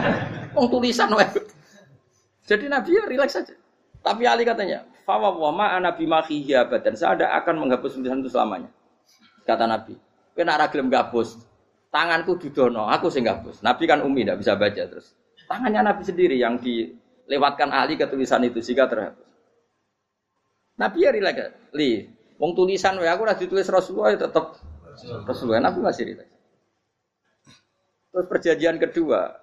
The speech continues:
kalau ada orang kafir Quraisy masuk Islam harus dikembalikan, karena berarti keluar dari habitat. Tapi kalau sudah Islam kok masuk kafir lagi harus dibiarkan, karena berarti kembali ke habitat. Nabi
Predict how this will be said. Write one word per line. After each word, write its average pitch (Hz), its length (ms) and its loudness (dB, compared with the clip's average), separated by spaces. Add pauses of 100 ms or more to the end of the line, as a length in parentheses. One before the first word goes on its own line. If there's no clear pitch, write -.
(140)
kalau 196 320 0
ada 185 240 0
orang 151 320 0
kafir 147 320 0
Quraisy 143 240 2
masuk 127 280 2
Islam 151 280 0
harus 139 160 2
dikembalikan, 120 640 0 (240)
karena 139 240 -2
berarti 131 480 0 (320)
keluar 143 320 2
dari 127 200 2
habitat. 120 440 -2 (640)
Tapi 165 140 -10
kalau 196 180 2
sudah 180 380 0
Islam 185 320 0
kok 170 100 2
masuk 170 300 0
kafir 160 240 2
lagi 170 400 -2
harus 147 240 0
dibiarkan, 127 560 2
karena 123 240 0
berarti 123 320 0
kembali 120 320 2
ke 131 140 -4 (580)
habitat. 110 400 -6 (1400)
Nabi 170 220 0